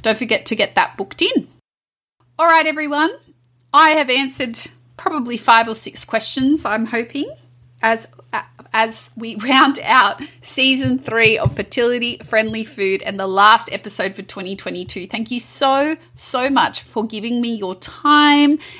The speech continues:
and your ears over the past year or, or so, however long you've been listening, but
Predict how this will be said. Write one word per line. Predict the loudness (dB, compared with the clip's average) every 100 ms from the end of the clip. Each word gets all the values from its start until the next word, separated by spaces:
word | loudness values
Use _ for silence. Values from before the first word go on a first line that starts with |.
| -8
and | -6 -4
your | -6 -8 -8
ears | -4 -2 0 -2 -4 -2
over | -2 -2 -6
the | -8
past | -12 -2 4 6 6 0 -12
year | -12 -10 -4 0 0
or, | 0 -2 -4 -6 -6 -4
or | -6 -4
so, | 4 6 8 4
however | 4 4 4 0
long | -2 -2
you've | -4
been | -6 -6
listening, | -6 -4 0 2
but | 0